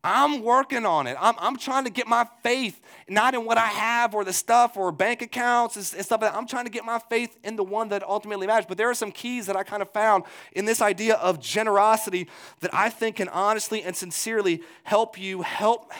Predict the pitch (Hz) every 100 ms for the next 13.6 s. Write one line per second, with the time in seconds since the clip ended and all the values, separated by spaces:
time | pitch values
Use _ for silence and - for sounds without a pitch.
0 | - - _ - 180 175 170 170 165 160
1 | 214 208 208 208 - 165 160 - _ -
2 | - _ 202 220 220 202 175 165 - -
3 | 160 202 233 226 208 208 156 175 131 180
4 | 214 214 214 208 214 - - 160 165 165
5 | 135 196 202 220 226 185 185 - 214 208
6 | 196 160 165 175 156 202 214 208 190 185
7 | 147 117 226 233 175 151 160 - - -
8 | 196 147 190 196 190 185 180 160 160 160
9 | 165 - - 175 156 98 - _ _ _
10 | _ _ _ _ _ _ _ _ _ _
11 | _ _ _ 185 175 165 240 254 254 240
12 | - 240 226 226 180 175 175 170 180 214
13 | 240 214 220 226 208